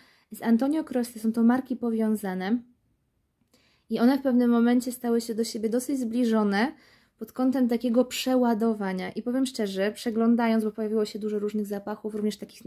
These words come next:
bardziej nowych, e, z Vicanto, e, marka <laughs> szaleje ilościami tych zapachów. E, niekoniecznie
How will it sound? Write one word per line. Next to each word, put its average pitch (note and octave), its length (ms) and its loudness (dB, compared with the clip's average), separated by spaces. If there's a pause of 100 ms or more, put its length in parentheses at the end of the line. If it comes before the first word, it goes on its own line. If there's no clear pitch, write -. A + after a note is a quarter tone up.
bardziej G3+ 500 -4
nowych, G3 460 -2 (480)
e, A#3 120 2
z A3 100 -2
Vicanto, G#3 760 -2 (420)
e, A3 380 0
marka A#3 520 2
<laughs> A3+ 100 -4
szaleje B3+ 440 4
ilościami A#3 640 0
tych A3 180 -4
zapachów. G#3+ 800 -2
E, A3+ 260 2
niekoniecznie A#3+ 960 2